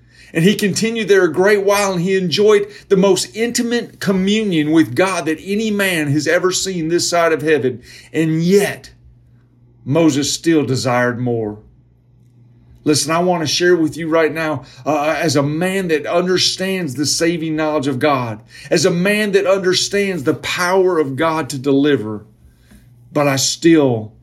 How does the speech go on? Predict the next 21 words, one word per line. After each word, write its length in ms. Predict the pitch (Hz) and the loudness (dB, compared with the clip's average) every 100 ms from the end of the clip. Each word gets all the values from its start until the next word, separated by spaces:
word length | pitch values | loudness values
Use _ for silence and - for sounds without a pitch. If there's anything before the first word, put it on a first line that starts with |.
| _ - | _ -8
want 320 | 127 139 131 | -2 -2 -2
more. 500 | 139 139 127 110 107 _ _ _ _ _ _ _ _ _ - | -2 0 2 0 -8 _ _ _ _ _ _ _ _ _ 0
We 120 | 175 | 4
need 180 | 196 214 | 4 4
to 60 | 185 | 2
desire 520 | 175 156 214 208 196 | 0 2 2 2 2
the 100 | 160 | 2
glory 440 | 147 170 202 202 | 0 4 6 6
of 100 | 202 | 4
the 80 | 180 | 2
Lord 380 | 175 190 185 156 | 0 2 2 0
in 100 | 147 | -2
our 160 | 147 143 | -2 0
lives 500 | 156 156 139 131 127 | -2 -4 -6 -6 -6
and 100 | 143 | -4
in 100 | 147 | -2
our 100 | 139 | -2
families 560 | - 151 151 139 110 | -2 -4 -2 -2 -2
and 100 | 127 | -4
our 100 | 127 | -4
churches. 760 | 120 - 151 147 117 104 - | -4 -2 -2 -2 -10 -12 -14